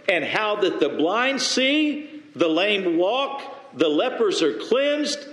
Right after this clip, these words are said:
the deaf hear, the dead are raised, and that the poor have the gospel preached unto them."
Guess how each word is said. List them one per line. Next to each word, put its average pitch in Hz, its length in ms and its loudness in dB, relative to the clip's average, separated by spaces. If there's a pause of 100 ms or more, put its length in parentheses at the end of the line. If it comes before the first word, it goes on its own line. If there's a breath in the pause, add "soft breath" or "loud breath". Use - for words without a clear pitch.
(140 loud breath)
the 165 140 0
deaf 175 500 -2
hear, 277 720 0
the 165 100 2
dead 214 300 2
are 185 160 4
raised, 226 560 0
and 160 300 0
that 151 180 2
the 151 80 4
poor 240 480 2
have 165 260 -2
the 135 120 2
gospel 233 640 0
preached 233 560 -2
unto 208 500 0
them." - 180 0